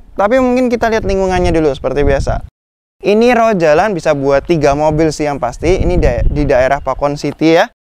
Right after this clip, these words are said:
Dan ini lingkungannya bagus. Kalau Pakon City teman-teman pasti juga su-, sudah cukup familiar. Dekat dengan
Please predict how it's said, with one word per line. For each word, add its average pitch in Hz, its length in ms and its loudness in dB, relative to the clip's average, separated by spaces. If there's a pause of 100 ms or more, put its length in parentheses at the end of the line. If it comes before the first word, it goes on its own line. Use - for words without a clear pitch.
(160)
Dan 160 480 4
ini 185 320 -2
lingkungannya 185 720 0
bagus. 147 640 2
Kalau 147 240 -2
Pakon 156 240 -2
City 156 240 -4
teman-teman 170 480 -4
pasti 160 320 -2
juga 143 240 0
su-, 135 240 -4
sudah 139 320 0
cukup 143 240 -4
familiar. 151 640 0 (400)
Dekat 151 240 0
dengan 139 1120 -2